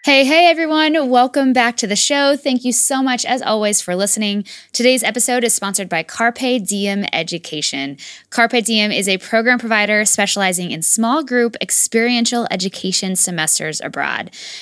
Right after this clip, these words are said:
Their programs focus on community, cultural immersion,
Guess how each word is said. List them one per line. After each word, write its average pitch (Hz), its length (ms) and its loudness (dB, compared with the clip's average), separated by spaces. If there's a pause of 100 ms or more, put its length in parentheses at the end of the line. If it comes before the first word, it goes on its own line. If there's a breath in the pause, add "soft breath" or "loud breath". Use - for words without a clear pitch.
(140 loud breath)
Their 226 160 4
programs 220 400 0
focus 214 340 0
on 170 140 -6
community, 226 720 0
cultural 277 460 -2
immersion, 190 560 -2